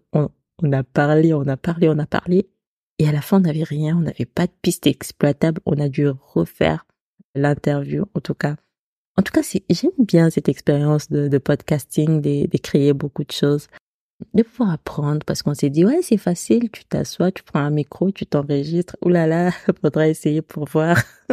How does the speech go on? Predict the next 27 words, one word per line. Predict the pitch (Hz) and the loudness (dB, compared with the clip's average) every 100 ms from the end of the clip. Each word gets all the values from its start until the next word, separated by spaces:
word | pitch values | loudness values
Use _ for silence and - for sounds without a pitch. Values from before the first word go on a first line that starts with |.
| - - - _ _ - | -2 0 -4 _ _ -6
<laughs> | - - - - - - - - _ | -6 -4 -6 -4 -2 -2 -4 -8 _
Faudrait | 190 190 196 | 2 4 4
essayer | - 175 175 | 4 2 2
pour | - 160 | -2 -2
voir. | 170 190 | 0 -2
C'est | - - - _ | -4 -6 -6 _
pas | 277 | -2
si | 285 - | 0 -2
facile | 202 226 - 226 - | 0 0 -2 -4 -2
que | 214 | -6
ça, | - - - _ - | -4 -6 -8 _ -4
en | 165 | -2
tout | 170 | -2
cas. | - 151 _ _ _ _ _ _ _ | -4 -6 _ _ _ _ _ _ _
Et | 170 156 | 2 2
voilà, | 156 156 190 | -2 0 0
ceci | 190 - 147 - 160 147 | -2 -4 -6 -2 -2 -2
dit, | 147 160 170 180 - _ _ _ _ _ - | -4 -4 -2 -2 -4 _ _ _ _ _ -4
est-ce | 156 - | -4 0
que | 160 | 0
j'ai | 156 | 2
autre | 151 - | -2 -2
chose | - 156 | -2 0
à | 156 | 0
dire ? | 151 165 170 - - | -2 -2 -4 -4 -2
Ah | 175 | 0
oui, | 165 175 | 0 -4